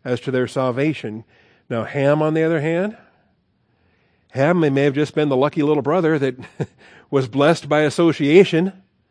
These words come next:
in having two older brothers that were saved, and the, having a dad that was saved, actually, that redeemed his entire household, and, uh, other considerations that we can draw there. Also, we're gonna make comment to the fact that,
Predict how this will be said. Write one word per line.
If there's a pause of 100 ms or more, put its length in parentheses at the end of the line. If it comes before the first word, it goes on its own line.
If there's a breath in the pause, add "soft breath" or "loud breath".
(500)
in
having
two
older
brothers
that
were
saved, (1120)
and
the,
having
a
dad
that
was
saved,
actually,
that (120)
redeemed
his
entire
household, (1300)
and,
uh, (120)
other
considerations
that
we
can (380 soft breath)
draw
there. (1400 loud breath)
Also,
we're
gonna
make
comment
to
the
fact
that,